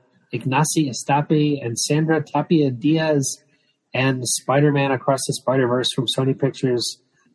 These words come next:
Kemp Powers, Jessica K. Thompson, Phil Lord, Chris Miller, and Amy Pascal, producers. So I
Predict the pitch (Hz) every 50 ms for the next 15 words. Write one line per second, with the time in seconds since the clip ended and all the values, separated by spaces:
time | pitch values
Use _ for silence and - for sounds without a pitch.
0 | _ _ - 160 156 151 143 - - 147 147 151 147 143 135 123 - - 139 139
1 | - - 139 117 - 143 131 120 - 135 127 123 120 - 135 120 147 - - 160
2 | 151 147 139 131 135 135 131 - - - 135 - - - 127 127 127 127 123 117
3 | 110 113 117 120 117 - 113 120 120 117 113 - - 117 113 110 - - - 113
4 | 113 117 110 110 107 104 - - 117 110 113 113 - - - - - - - _
5 | _ _ _ _ _ _ _ _ _ _ _ _ _ _ _ _ _ _ _ _
6 | _ _ _ _ _ _ _ _ _ _ - - 131 127 127 120 120 117 113 110
7 | 110 120 127 131 135 135 131 131 131 -